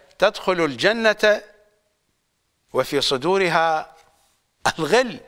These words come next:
"ونزعنا ما في صدورهم من غل". وإنما المراد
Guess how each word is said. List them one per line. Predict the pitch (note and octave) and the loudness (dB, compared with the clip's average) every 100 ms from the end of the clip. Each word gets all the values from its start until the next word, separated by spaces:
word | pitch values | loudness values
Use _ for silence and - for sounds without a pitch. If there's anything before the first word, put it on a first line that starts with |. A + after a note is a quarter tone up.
| - - | -20 -4
"ونزعنا | C3 C#3+ C3 G3 G3+ G#3 F#3+ | 0 0 2 0 2 2 2
ما | F#3 E3+ | 0 -2
في | - D#3 | -2 -4
صدورهم | D3+ C3+ D3+ E3 C3+ A#2 G2 _ - | -4 -4 -2 -2 -2 -4 -6 _ -18
من | B2+ C#3 | -14 -4
غل". | C3 A2+ - _ _ _ _ _ _ _ _ _ _ _ _ _ _ _ _ _ _ _ _ _ _ _ _ _ _ _ | -2 -4 -8 _ _ _ _ _ _ _ _ _ _ _ _ _ _ _ _ _ _ _ _ _ _ _ _ _ _ _
وإنما | C3+ F#3+ G#3+ G#3 F#3+ | -2 0 2 2 2
المراد | F#3+ G#3 C#4 A#3 B3+ | 2 4 4 2 -6